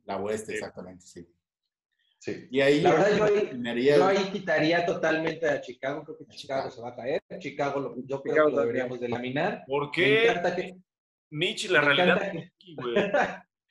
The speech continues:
Speaker 2: La
Speaker 3: No, no
Speaker 2: realidad
Speaker 3: creo, no
Speaker 2: es
Speaker 3: creo.
Speaker 2: keeper, güey. Así es, eh, ya.
Speaker 1: No, sí, Chicago no
Speaker 3: Este
Speaker 1: tiene ese, ese nivel tan recto. O sea,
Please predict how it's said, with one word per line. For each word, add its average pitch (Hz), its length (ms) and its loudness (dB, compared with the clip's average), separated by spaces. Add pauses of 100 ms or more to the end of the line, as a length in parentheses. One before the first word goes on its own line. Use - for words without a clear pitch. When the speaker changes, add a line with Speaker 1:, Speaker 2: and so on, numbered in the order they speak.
(300)
Speaker 2:
La 127 220 4
Speaker 3:
No, 131 60 -2
no 135 60 0
Speaker 2:
realidad 127 280 -2
Speaker 3:
creo, 110 180 -8
no 117 160 -8
Speaker 2:
es - 140 -6
Speaker 3:
creo. - 180 -6
Speaker 2:
keeper, 185 460 0
güey. 113 320 0
Así 160 280 -4
es, 170 140 -8
eh, 131 200 -12
ya. 131 240 -8 (960)
Speaker 1:
No, 156 240 2
sí, 170 200 0 (180)
Chicago 180 400 4
no 123 80 6
Speaker 3:
Este - 120 -2
Speaker 1:
tiene 120 300 4
ese, - 160 -6 (120)
ese 110 360 -2
nivel 101 400 -6
tan 101 180 -14
recto. 107 280 -10
O - 20 -20
sea, 107 240 -6